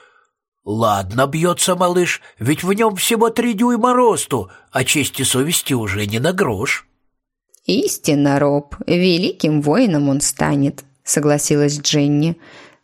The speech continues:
Speaker 2: «Но»
Speaker 1: «Я всегда их поучал», возбужденно тараторил Роб,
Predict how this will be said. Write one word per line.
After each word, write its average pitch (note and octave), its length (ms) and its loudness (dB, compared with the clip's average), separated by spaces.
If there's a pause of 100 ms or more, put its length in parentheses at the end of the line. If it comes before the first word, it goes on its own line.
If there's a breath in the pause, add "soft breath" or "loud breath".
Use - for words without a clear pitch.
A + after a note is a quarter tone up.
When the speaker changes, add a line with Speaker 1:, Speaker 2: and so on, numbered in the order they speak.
(100)
Speaker 2:
«Но» C#4 680 2 (320)
Speaker 1:
«Я A#2 300 0
всегда B2+ 440 0
их B2 160 -4
поучал», A2+ 540 -2 (240 loud breath)
возбужденно A2+ 720 -2
тараторил A2+ 580 -2
Роб, D3 280 -2